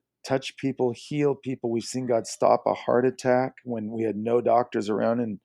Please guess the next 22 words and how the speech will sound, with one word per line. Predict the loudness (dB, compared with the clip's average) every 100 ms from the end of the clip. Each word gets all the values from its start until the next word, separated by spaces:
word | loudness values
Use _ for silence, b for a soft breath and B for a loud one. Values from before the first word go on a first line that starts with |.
| B B B B B B B B _ -20 _
in | -8 -6 -6 -12 -10
Nicaragua, | -4 -2 6 8 8 6 0
in | 0
the |
middle | -2 0 2
of | 0
nowhere. | 0 0 2 2 2 -2 -8
We've | -4 -4 -4 -8
watched | 2 2 2 -4 -14 _ _ -4
God | 0 0
do | 0 2 4
all | 4
these | 2 0
things, | -6 -2
and | 2
all | 4
you | 2
can | -2
do | 0 2
is | 0
say, | 0 0 0
"Well, | 0 -2 -2